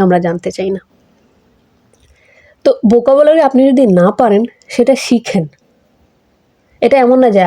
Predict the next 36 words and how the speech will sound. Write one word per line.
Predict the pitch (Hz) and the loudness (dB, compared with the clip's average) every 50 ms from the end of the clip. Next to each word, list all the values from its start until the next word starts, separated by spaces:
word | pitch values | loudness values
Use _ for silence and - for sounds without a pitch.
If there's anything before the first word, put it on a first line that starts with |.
| 175 180 | 0 -2
আজকে | 180 - - 220 208 202 196 190 190 196 190 196 | -4 -4 -2 0 2 4 4 2 0 -2 -2 -2
কয়েকদিন | 185 180 180 202 202 190 - | -2 0 0 0 -2 -2 -2
শিখছেন | 214 190 - - 233 208 185 - - - - - - | -6 -6 -4 -4 -2 -2 -4 -6 -10 -20 -14 -6 -4
তারপরে | 233 196 185 202 208 202 | -2 -2 0 0 0 0
আপনার | 196 202 202 196 185 | 2 2 0 0 2
জীবনে | 202 196 202 202 202 | 2 0 0 0 0
আর | 202 196 - 220 | -2 0 0 -2
কখনো | 220 - 254 262 269 262 240 - | -2 0 0 2 2 2 0 0
কাজে | 196 175 185 180 175 | -2 0 0 0 -2
লাগবে | 165 165 175 180 175 | -2 -4 -6 -6 -6
না, | 175 - _ _ _ _ - - - | -6 -8 _ _ _ _ -16 -8 -4
আপনার | 233 247 240 - | -2 -2 -2 -2
সারা | - 202 185 185 180 190 | -2 -2 0 0 0 0
জীবনে | 208 233 240 247 240 - | 2 2 2 2 2 0
কাজে | 202 180 185 175 175 | 0 -2 -2 -2 -4
লাগবে। | 175 175 - - - _ - - - - - - - - - | -4 -10 -14 -20 -20 _ -20 -20 -20 -20 -20 -20 -18 -8 -4
যে | - 254 247 | -2 0 2
বলতেছেন | 254 247 262 254 - 269 254 247 | 0 0 0 -2 0 0 2 2
যে | 247 233 220 | 2 2 2
না, | 202 190 185 190 | 2 2 2 0
না | 190 190 - | 0 0 0
পারলেই | 214 208 220 226 233 220 | 0 0 2 2 0 2
হলো, | 220 214 208 202 | 2 2 0 0
একটু | - - 214 208 202 185 214 | 0 0 0 0 0 0 0
কয়েকটা | 190 185 - - 202 - | -2 -2 -2 -2 -2 0
কয়েকটা | 202 190 - 196 185 | 0 -2 0 0 0
ওয়ার্ড | 190 190 185 180 - - | 0 0 0 -2 -2 -2
পারলেই | 185 180 185 185 185 190 185 | -2 -2 0 0 -2 -2 -2
হলো। | 190 190 185 - _ - - - - - - - - | -2 -4 -4 -6 _ -18 -20 -20 -20 -20 -18 -8 -2
আমি | 262 254 277 294 | 0 0 2 2
যদি | 277 294 | 2 0
একটা | 285 - 285 | 0 2 2
ধরেন | 277 269 240 - | 2 2 2 0
প্যাসেজের | 208 185 - 214 202 208 190 190 185 | -2 -2 0 0 2 2 2 0 0
উদাহরণ | 190 185 180 180 175 175 | 0 0 0 0 -2 -4
দেখালাম, | 175 - - 208 196 - | -8 -10 -8 -10 -10 -10